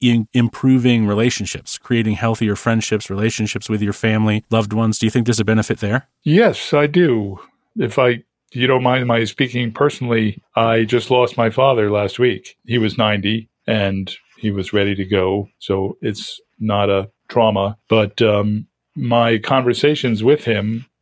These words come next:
Speaker 2: in the last year or so, when he was obviously aware of the approach of death, were, uh,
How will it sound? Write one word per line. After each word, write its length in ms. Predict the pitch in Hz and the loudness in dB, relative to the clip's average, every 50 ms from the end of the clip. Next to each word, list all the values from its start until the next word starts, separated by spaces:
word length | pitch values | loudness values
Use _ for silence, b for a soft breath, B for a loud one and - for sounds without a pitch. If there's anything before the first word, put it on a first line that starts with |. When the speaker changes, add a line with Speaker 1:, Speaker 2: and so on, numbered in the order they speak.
| _ - | _ -2
Speaker 2:
in 180 | 113 107 107 | -2 0 0
the 100 | 104 104 | 0 0
last 460 | 104 104 107 107 107 101 - - - 113 | 0 2 2 2 2 0 -2 -6 -4 0
year 200 | 110 110 113 113 | 0 2 2 0
or 60 | 104 | -2
so, 340 | - - 113 104 101 101 101 | -2 0 0 0 2 0 -2
when 320 | 101 110 110 101 101 101 | -2 -2 -4 -2 -2 -4
he 120 | 95 104 | -4 -4
was 280 | 104 101 95 - - - _ _ - - | -4 -4 -6 -8 -10 -18 _ _ -4 -4
obviously 640 | 101 98 101 98 90 - 107 104 101 98 95 - _ _ _ - | -2 -2 -2 -4 -4 -4 -2 -2 -2 -2 -4 -8 _ _ _ -2
aware 440 | 104 95 98 107 110 110 107 107 104 | -2 0 2 4 4 4 4 2 0
of 120 | 98 95 | -2 -2
the 100 | 104 101 | -2 -4
approach 360 | 95 92 - 113 120 117 - | -4 0 0 0 0 0 0
of 120 | 101 98 98 | -6 -6 -4
death, 420 | 101 98 98 98 98 - - _ _ _ - | -2 0 0 0 -2 -6 -18 _ _ _ -2
were, 420 | 110 113 117 120 120 120 120 120 | 2 2 4 4 4 4 4 4
uh, 220 | 120 120 120 117 | 4 4 2 2